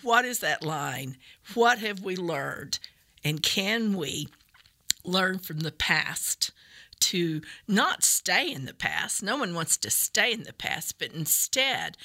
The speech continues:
what lessons was learned so that we can have a better future? And it's complex issues that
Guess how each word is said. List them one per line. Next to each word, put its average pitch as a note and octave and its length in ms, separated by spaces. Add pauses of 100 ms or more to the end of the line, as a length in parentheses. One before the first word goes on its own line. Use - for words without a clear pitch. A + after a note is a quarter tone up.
(240)
what - 220
lessons D#3 920 (340)
was C3 280
learned C#3 500 (640)
so E3 340
that D#3 340
we A3+ 280
can - 240
have D3+ 580
a E3+ 120 (200)
better F3 520 (840)
future? - 720 (520)
And A#3 320
it's - 320
complex - 1120
issues - 800 (300)
that D#3+ 340